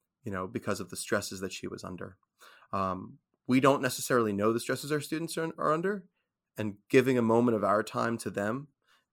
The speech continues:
whether it's taking that time to grade that extra assignment or just to send that word of encouragement, I think is more,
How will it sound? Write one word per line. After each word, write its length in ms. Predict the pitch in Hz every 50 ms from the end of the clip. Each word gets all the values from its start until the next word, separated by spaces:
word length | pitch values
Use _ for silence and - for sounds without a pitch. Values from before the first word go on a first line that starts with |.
| _ _ _ _ _ _ _ -
whether 280 | 117 113 110 107 107
it's 160 | 104 101 - - _
taking 260 | - 127 117 - 123
that 100 | 110 104
time 180 | - - 107 101
to 80 | 98 101
grade 240 | 90 113 107 107
that 140 | 104 113 104
extra 260 | 104 98 - - -
assignment 480 | 98 - - 107 104 101 104 98 98 - _ -
or 220 | 98 101 92 85 -
just 380 | - - 127 120 120 117 -
to 80 | - 110
send 320 | - - - 117 113 113
that 160 | 107 104 - -
word 220 | 101 110 110 107
of 100 | 104 92
encouragement, 720 | 98 95 - - 113 110 113 117 113 135 147 156 156 156 - _ _ _ _ _ _ _
I 80 | - 104
think 140 | 113 127 113
is 120 | 117 107
more, 380 | 117 120 113 113 120 123 123